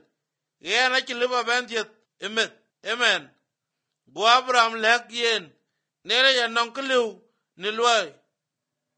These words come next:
Aye gam lön adek, abï ye kï ci lwel kënë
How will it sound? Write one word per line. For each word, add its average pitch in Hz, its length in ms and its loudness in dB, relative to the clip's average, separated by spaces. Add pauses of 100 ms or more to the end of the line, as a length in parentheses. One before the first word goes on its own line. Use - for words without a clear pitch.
(160)
Aye 208 240 -2
gam 254 240 2
lön 247 160 2
adek, 233 360 -2 (600)
abï 196 240 -8
ye 247 160 4 (260)
kï 254 200 -12
ci 233 140 -10 (120)
lwel 233 400 0
kënë 233 260 -6